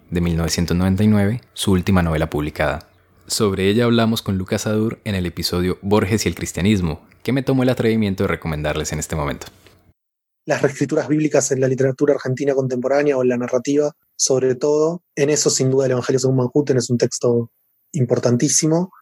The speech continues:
Speaker 2: Vos decís, no tan conocido fuera de Argentina, y yo diría,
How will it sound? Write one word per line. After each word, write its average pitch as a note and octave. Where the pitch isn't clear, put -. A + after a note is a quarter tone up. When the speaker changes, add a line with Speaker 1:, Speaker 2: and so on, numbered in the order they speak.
Speaker 2:
Vos A3
decís, -
no F#3+
tan F#3+
conocido D#3+
fuera F#3
de D3+
Argentina, E3
y A#3
yo G#3
diría, G#3